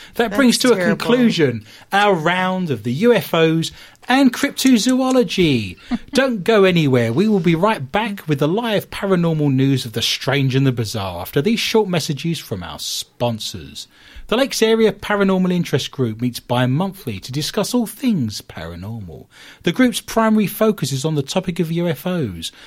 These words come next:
Speaker 1: but they also delve into alien abductions, cryptozoology, Bigfoot, purple aircraft, crop circles, blennies in tins of tuna and ghosts.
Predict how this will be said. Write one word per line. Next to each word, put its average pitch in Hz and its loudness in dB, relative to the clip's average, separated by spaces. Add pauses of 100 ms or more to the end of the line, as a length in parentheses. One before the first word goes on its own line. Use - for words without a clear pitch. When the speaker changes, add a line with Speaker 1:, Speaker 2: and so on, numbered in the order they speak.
(140)
Speaker 1:
but 147 -2
they 170 2
also 196 2
delve 185 2
into 156 0
alien 185 2
abductions, 165 -4
cryptozoology, 180 0 (140)
Bigfoot, - -2 (320)
purple 196 0
aircraft, 131 -4
crop - -6
circles, 135 -2
blennies 185 0
in 156 -2
tins 226 2
of 113 -6
tuna 117 -4
and 101 -8
ghosts. - -14